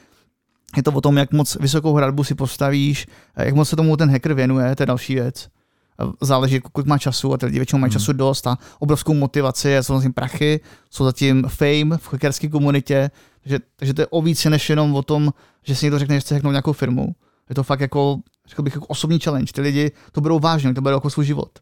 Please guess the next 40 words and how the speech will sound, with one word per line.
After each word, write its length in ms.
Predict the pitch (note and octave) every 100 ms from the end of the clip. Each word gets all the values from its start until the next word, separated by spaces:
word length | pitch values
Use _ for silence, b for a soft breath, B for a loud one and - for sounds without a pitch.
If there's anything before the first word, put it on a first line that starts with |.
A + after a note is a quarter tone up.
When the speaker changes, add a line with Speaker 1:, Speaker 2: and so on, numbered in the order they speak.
| _ _ _ _ _
Speaker 1:
A 160 | C3 B2
já 80 | C3+
znám 160 | C#3+
hodně 140 | D3 D3
lidí, 140 | C#3+
kteří 140 | D#3
jsou 120 | C#3+ D3
jako 120 | D#3
na 120 | D3+
hranici, 560 | C#3+ D3 D3 - D#3+ D3+ b b b b -
bych 180 | D#3
řekl, 160 | E3 F#3
jako 300 | F3+ G#3+ F#3 -
bláznoství, 840 | C#3+ D3 C3+ C#3+ C#3+ - C#3 C#3+
ale 100 | D3 D3+
ne, 60 | E3 -
ne, 160 | D#3+
nejsou 220 | E3 E3 G3+
to 40 |
blázni, 320 | C#3 B2+ B2
prostě 260 | B2+ B2+ D3+
je 40 |
to 100 | D3+
pro 180 | D3+ D3
ně, 120 | D3
jen 120 | D3
tím 120 | D3 D3+
žijou, 300 | C#3+ C#3 - B B
oni 100 | C#3
tím 160 | C#3 C#3+
dýchají, 420 | D3 - C3 C3 b b -
oni, 120 | C#3 - _ -
prostě 240 | D3 - D3+
je 60 |
pro 200 | C#3 D3
ně 240 | D3 C#3+ C#3+
smysl, 380 | - D#3+ D3+ E3
proč 180 | D#3
jsou 120 | D#3+ D3+
tady, 300 | C#3+ C3